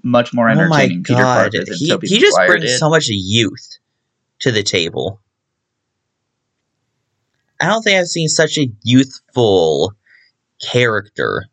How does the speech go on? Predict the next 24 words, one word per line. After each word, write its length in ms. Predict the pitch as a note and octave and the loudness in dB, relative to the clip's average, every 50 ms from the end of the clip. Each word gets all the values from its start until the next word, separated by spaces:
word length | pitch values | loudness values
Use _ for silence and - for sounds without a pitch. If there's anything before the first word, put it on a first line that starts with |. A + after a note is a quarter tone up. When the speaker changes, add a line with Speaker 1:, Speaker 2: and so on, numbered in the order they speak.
| _ _ _ _ _ _ _ _ _ _ _ _ _ _ _ _ _ _ _ _ _ - - - _ _ _ | _ _ _ _ _ _ _ _ _ _ _ _ _ _ _ _ _ _ _ _ _ -20 -20 -20 _ _ _
Speaker 2:
especially 680 | - C#3 - - - - - C#3+ C#3+ D#3+ - - D3 A#2+ | -4 -4 -2 -4 -6 -4 -2 0 0 0 0 -2 0 0
as 140 | F#2 - - | 0 0 -2
Spider-Man. 640 | - - F#2+ F#2+ F#2+ F2 E2+ D#2+ D#2+ D2 C#2+ D#2+ G2+ | -4 -4 -4 -2 -4 -4 -6 -10 -8 -6 -4 -2 0
Speaker 1:
And 120 | B2 D#3 D#3+ | 2 2 2
the 40 | D3+ | 2
funny 260 | - G3+ A3+ A#3+ A3+ | 4 2 4 4 2
thing 220 | A3+ E3+ D3 C#3 | 2 2 2 2
is, 200 | C3 B2+ A#2+ - | 2 2 0 0
Tom 220 | - F3 D3+ D3+ D3+ | 0 0 0 0 0
Holland's 460 | C#3 D#3 D#3 E3 E3+ D#3 C#3 B2 C3 | 2 2 2 4 4 4 2 2 2
older 280 | C3 C#3 D3 C#3 B2 | 2 2 2 2 0
than 180 | A2+ G#2+ A2 G#2+ | 0 0 0 0
me. 200 | G#2+ A2 G#2+ A2 - | 0 0 0 0 0
Speaker 2:
<laughs> 60 | E3 C3 B2 - _ _ _ _ _ _ _ _ _ _ _ _ _ _ _ _ _ _ _ _ _ _ _ _ _ _ _ _ _ _ _ _ _ _ _ _ _ _ _ _ _ _ _ _ _ _ _ _ _ _ _ _ _ _ _ _ _ _ _ _ - | 0 0 -2 -4 _ _ _ _ _ _ _ _ _ _ _ _ _ _ _ _ _ _ _ _ _ _ _ _ _ _ _ _ _ _ _ _ _ _ _ _ _ _ _ _ _ _ _ _ _ _ _ _ _ _ _ _ _ _ _ _ _ _ _ _ 0
Like, 240 | E3 F3+ E3 - _ _ | 0 0 0 -2 _ _
I 100 | - D#3+ | -8 -8
can 180 | E3+ - F#3+ F3+ F3 E3 C#3 C3 | -6 -6 -6 -4 -4 -4 -2 0
really 460 | C3 C#3+ D3+ D#3+ E3 E3+ E3 D#3 D3 C3+ | 0 2 2 2 0 0 -2 -2 -2 -2
sense 680 | - - - - C3+ A#2+ A2+ A2 A2 G#2+ G#2+ - - - | -2 -4 -4 -2 0 0 0 -2 -4 -8 -10 -12 -8 -4
that 320 | G#2+ G#2 G2 F#2+ F#2 - _ _ _ _ _ _ _ _ _ _ _ _ - - | -2 -2 -2 -2 -4 -6 _ _ _ _ _ _ _ _ _ _ _ _ -4 0
Peter 480 | C#3 C#3 C3 A#2 A2 G#2 F#2+ F#2+ F#2+ | 2 2 2 2 2 2 2 2 0
is 360 | F#2+ B1+ - A2 A2 G2+ - | 0 0 0 -2 -2 -4 -4
in, 120 | A2+ G#2+ G#2 | -4 -4 -2
like, 240 | G2+ G2 F#2+ F#2+ | 0 -2 -2 -2